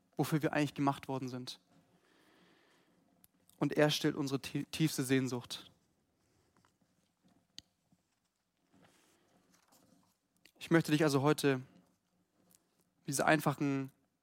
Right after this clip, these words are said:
Herausforderungen nach Hause schicken.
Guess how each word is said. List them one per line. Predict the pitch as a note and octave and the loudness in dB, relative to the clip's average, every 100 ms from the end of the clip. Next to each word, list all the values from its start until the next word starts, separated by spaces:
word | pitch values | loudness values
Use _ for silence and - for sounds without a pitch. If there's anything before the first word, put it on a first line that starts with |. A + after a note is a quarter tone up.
| _ _ _ _ _ | _ _ _ _ _
Herausforderungen | - C#3 D3+ D#3+ - C#3 C3+ C3 C3 C3 | -2 4 4 2 0 -2 0 0 -2 -4
nach | B2+ | -2
Hause | D#3+ E3 C3+ | 0 0 -2
schicken. | - - B2 | -6 -8 -12